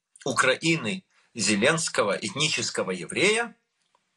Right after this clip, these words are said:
во главе государства с античеловеческой сущностью, который, в принципе, прикрывает все преступления нацистов».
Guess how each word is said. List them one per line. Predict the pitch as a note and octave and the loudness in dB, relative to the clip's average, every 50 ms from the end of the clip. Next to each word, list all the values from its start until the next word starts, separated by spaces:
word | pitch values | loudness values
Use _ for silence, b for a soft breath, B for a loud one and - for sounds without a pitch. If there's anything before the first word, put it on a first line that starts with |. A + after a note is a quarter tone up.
| _ b b b b b b b | _ b b b b b b b
во | A2 G#2 A#2+ B2+ | -2 0 0 0
главе | B2 A#2 C#3+ C#3 C3 D#3 E3+ | 2 2 0 2 2 2 0
государства | E3 B2+ A#2 - - A2 F#2 F#2 C3+ E3+ G#3+ A3+ F#3+ - - - F3 F3+ F3 E3 | 0 0 -4 -4 -6 -12 -6 -2 0 0 0 0 -4 -8 -8 -6 -4 -4 -4 -4
с | - - | -4 -2
античеловеческой | D3 D#3 F3 F3+ - C#3 - - C#3 A#2 G#2+ G#2 A2 D3 - - A#2+ G2+ - - A2 F#2 | -2 -2 -2 -4 -8 -8 -6 -6 -6 -4 -6 -4 -4 -4 -6 -4 -6 -6 -6 -6 -4 -4
сущностью, | - - G#2+ F#2+ - - - - - - - - - _ _ _ _ _ _ _ - | -4 -4 -4 -2 -4 -4 -4 -8 -14 -12 -12 -12 -14 _ _ _ _ _ _ _ 0
который, | - A#2+ - - B2+ G2+ F#2+ | 2 2 4 4 2 2 2
в | - - | -2 0
принципе, | - F3 A#3 A#3 - - F#3 - D#3+ | 0 2 2 2 2 -2 0 -2 -2
прикрывает | D#3+ - A2 G2 - - F#2 F#2+ F#2 C3+ F3 G3+ E3 D#3 - - | -2 -2 -4 -2 -2 -2 -2 2 4 4 4 4 2 -2 -4 -6
все | - - B2 B2+ | -4 -2 -2 -2
преступления | - - - - - G2+ F#2 F#2 F#2+ G2 F#2+ F#2+ F#2 | -4 -4 -8 -8 -8 -10 -6 -2 0 2 2 2 0
нацистов». | F2+ F2 - - - - - - - - - - - | 0 -2 -2 -2 -2 -2 -2 -4 -4 -8 -10 -12 -16